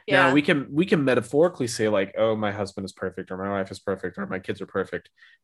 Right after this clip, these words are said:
Speaker 1: But what do we actually mean by that? It's incredibly difficult. And if you compare my perfect person to your perfect person, they'll be, they'll be completely different. But I think if we take a step down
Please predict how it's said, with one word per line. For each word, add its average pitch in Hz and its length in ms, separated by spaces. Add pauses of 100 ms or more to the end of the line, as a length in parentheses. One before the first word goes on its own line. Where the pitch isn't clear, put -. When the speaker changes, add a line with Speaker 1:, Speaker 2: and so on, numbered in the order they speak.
Speaker 1:
But 131 200 (420)
what 135 180
do 147 80
we 147 100
actually 135 260
mean 135 280
by 110 160
that? 55 280 (600)
It's - 140
incredibly 220 320
difficult. 170 560
And 120 320 (440)
if 156 180
you 139 60
compare 139 360
my 120 180
perfect 113 320
person 104 280
to 92 120
your 127 160
perfect 110 340
person, 87 460 (500)
they'll 135 160
be, 165 140
they'll 123 200
be 135 120
completely 110 300
different. - 300 (880)
But 143 280 (180)
I 143 60
think 190 160
if 175 60
we 160 80
take 156 180
a 135 80
step - 340
down 110 480